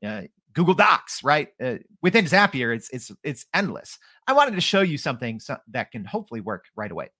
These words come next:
So it says, "Please," so it's done. It says, "Please click here to review and confirm the publication on Medium." So I'm gonna go ahead and click this, and I'm gonna share this tab.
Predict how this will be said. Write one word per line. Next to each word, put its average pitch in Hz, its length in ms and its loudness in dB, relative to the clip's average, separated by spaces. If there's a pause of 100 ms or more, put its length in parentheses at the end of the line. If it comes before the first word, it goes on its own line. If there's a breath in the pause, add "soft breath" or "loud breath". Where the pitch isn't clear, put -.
(540)
So 170 200 4
it - 60 -10 (640)
says, - 320 0 (140)
"Please," 226 420 0
so - 320 2 (120)
it's 202 160 0
done. 311 380 2
It 147 100 -4
says, 220 160 2
"Please 269 320 0
click - 260 -2
here 147 320 -2
to 165 140 -10
review 131 680 -4 (300)
and 156 160 -4
confirm 175 520 0
the 202 100 0
publication 143 800 -6
on 185 200 -2
Medium." 165 360 -4 (380)
So 208 100 0
I'm 233 40 4
gonna 262 120 0
go 208 100 8
ahead 180 160 4
and 185 80 -4
click - 240 -10
this, 101 340 -10 (1040)
and 151 80 -4
I'm 170 60 -2
gonna 165 120 0
share 175 280 2
this 143 220 -4
tab. 90 180 -8